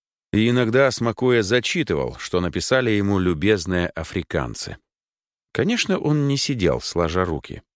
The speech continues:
Несколько раз в год, оставив хозяйство на жену, он совершал кавалерийские атаки, то в Турск,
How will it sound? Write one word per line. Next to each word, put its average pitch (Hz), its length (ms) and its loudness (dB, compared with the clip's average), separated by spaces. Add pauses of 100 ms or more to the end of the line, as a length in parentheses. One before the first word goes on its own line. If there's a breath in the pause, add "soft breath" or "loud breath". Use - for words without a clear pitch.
(200)
Несколько 120 540 0
раз 87 180 2
в 73 100 -8
год, 131 300 -2 (320)
оставив 78 460 -2
хозяйство 78 520 -2
на 69 160 -4
жену, 69 380 -4 (580)
он 113 180 4
совершал 120 540 2
кавалерийские 107 880 0
атаки, 104 500 -6 (200)
то 98 140 0
в - 80 -6
Турск, - 460 -6